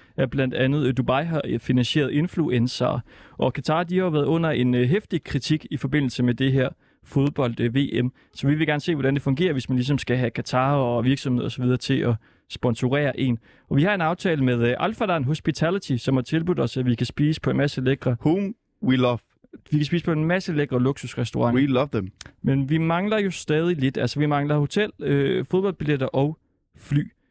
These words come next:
Speaker 1: Og så i dag kom vi til at tænke på, kan vi ikke ringe til fodboldlandsholdet i Qatar og sige, at vi gerne vil dække dem? Så vi ringede til et, øh, nummer, vi fandt, som vist nok, øh, er en eller anden inden for fodboldlandsholdet. Og det lød, øh, sådan her.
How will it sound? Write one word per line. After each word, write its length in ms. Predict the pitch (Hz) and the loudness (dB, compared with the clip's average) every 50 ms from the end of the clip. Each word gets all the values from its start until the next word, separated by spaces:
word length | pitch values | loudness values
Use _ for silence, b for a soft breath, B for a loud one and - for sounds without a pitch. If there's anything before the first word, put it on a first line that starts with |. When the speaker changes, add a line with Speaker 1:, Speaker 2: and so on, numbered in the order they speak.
| _ _ _ _ | _ _ _ _
Speaker 1:
Og 120 | - 147 - | -4 -2 0
så 80 | 208 | 0
i 40 | 208 | 0
dag 180 | 190 208 190 - | 0 -2 -2 -2
kom 120 | 156 147 | -4 -4
vi 60 | 147 | -2
til 100 | - 180 | -2 -2
at 60 | 160 | 0
tænke 200 | - 175 165 165 | 0 0 0 2
på, 80 | - 160 | 0 0
kan 160 | - - 139 | 0 2 2
vi 60 | 156 | 2
ikke 380 | 175 185 - 202 196 156 127 - | 0 2 0 0 0 0 -2 0
ringe 160 | 135 131 143 | 0 0 0
til 180 | 139 - 139 131 | 0 -2 -4 -2
fodboldlandsholdet 760 | - - 202 233 285 233 160 139 135 - - 131 123 123 120 | 0 0 0 0 0 -2 -2 -2 -6 -2 -2 -2 0 0 -2
i 40 | - - | 0 -2
Qatar 320 | 123 - - 131 127 135 | -2 0 2 2 2 2
og 80 | 139 - | 0 0
sige, 140 | - 156 | 0 0
at 40 | 147 | 0
vi 60 | 147 | 2
gerne 140 | 131 135 139 | 2 2 0
vil 80 | 143 135 | 0 0
dække 200 | - 147 160 - _ - | -2 -2 -4 -2 _ -2
dem? 160 | 143 151 175 - _ _ _ _ _ _ _ _ _ _ _ | 0 0 -2 -8 _ _ _ _ _ _ _ _ _ _ _
Så 160 | - - 160 | -4 -2 0
vi 120 | 151 160 | 2 2
ringede 220 | 160 160 180 202 208 - | 2 2 0 0 -2 0
til 240 | - 175 160 156 143 | 0 0 2 2 0
et, 140 | 123 - | 0 2
øh, 100 | 135 127 | 2 2
nummer, 340 | 127 147 160 175 175 151 139 139 - | 2 2 0 0 -2 -4 -4 -6 -2
vi 260 | - 135 127 120 113 - - | 0 0 0 0 -2 -8 -14
fandt, 300 | - - 156 160 - - b b b b b b b | -4 -2 -2 -2 -2 -6 b b b b b b b
som 220 | - - 147 147 156 | -4 0 0 2 2
vist 180 | 190 185 - | 0 0 -2
nok, 180 | 151 143 143 - _ - - | -2 -2 -2 -4 _ -10 -6
øh, 300 | - - 110 - - - - - - - | -4 -4 -4 -4 -6 -8 -10 -10 -4 -2
er 100 | - 139 | 0 0
en 200 | 143 156 165 160 | 0 0 0 0
eller 120 | 131 127 | 2 2
anden 140 | 123 127 131 | 2 2 2
inden 180 | 120 127 131 139 | 2 0 0 0
for 260 | - - 123 - - | 0 0 0 0 -2
fodboldlandsholdet. 920 | - - 131 131 127 135 123 120 - - - - - - 123 127 - 143 | -2 0 0 0 2 0 0 0 -2 -4 -6 -6 -4 -2 -2 -2 -2 -2
Og 180 | - - 135 123 | -2 -4 -2 0
det 160 | 160 151 143 | 0 0 2
lød, 220 | 165 170 160 - - | 0 0 0 -2 -2
øh, 180 | 127 127 123 117 | -2 -2 -2 -4
sådan 500 | - - - - - - 160 165 156 135 | -6 -12 -14 -12 -4 -4 -2 0 2 0
her. 100 | 117 | 0